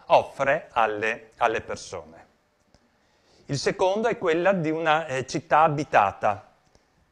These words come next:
Eh, certamente chi è, chi è venuto domenica scorsa è un cittadino partecipe, è un cittadino che comunque ha una relazione con la città.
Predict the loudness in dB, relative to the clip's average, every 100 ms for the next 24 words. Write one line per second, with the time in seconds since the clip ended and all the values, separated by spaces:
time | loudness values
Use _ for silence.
0 | _ -8 -6 -4 -4 2 0 0 -2 -4
1 | -4 -2 -2 -4 -8 -2 -2 0 0 0
2 | -4 0 0 0 -6 -6 -4 -4 -4 -4
3 | -8 -4 -4 -4 -2 -4 -4 -8 -4 -4
4 | -2 0 2 0 -4 _ -4 -2 -4 -4
5 | -6 -10 -12 -12 _ _ -8 -8 -6 -4
6 | -2 0 -2 -2 -4 -4 -6 -4 -2 0
7 | -2 0 -2 -2 -2 -2 -2 -4 -6 -6
8 | -4 -4 -6 -8 -6 -6 -6 -12 -10 -12
9 | -12